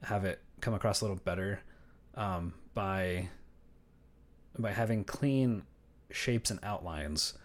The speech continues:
which then I can, you know, add to and embellish. And then on the, on the opposite side, I can then do that same similar kind of thing to blend the styles with, like, the, the interface, the details, the information on the card.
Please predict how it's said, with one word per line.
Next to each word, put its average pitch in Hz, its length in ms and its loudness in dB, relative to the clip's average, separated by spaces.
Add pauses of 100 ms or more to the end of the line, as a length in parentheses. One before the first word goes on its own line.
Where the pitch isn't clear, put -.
(540)
which 110 200 -2
then 110 120 2
I 95 200 -2
can, 90 480 -2 (400)
you - 80 -4
know, 90 140 -2
add 92 220 -2
to 98 100 0
and 82 80 0
embellish. 73 440 -2
And 135 140 6
then 123 140 8
on 113 120 2
the, 113 100 2
on 104 200 0
the 101 80 0
opposite 98 340 -2
side, 90 380 2 (840)
I 117 100 2
can 107 160 2
then 98 300 2 (120)
do 104 120 0
that 101 140 0
same 104 260 0
similar 131 340 4
kind 110 180 2
of 92 80 -2
thing 113 500 4 (280)
to 120 80 2
blend 107 280 2
the - 60 -4
styles 104 560 4
with, 95 220 -2
like, 90 260 0 (640)
the, 92 360 4
the 90 80 -2
interface, 101 520 2
the 98 100 0
details, 92 540 0
the 92 60 -2
information 95 560 0
on 127 220 2
the 113 100 4
card. 87 500 0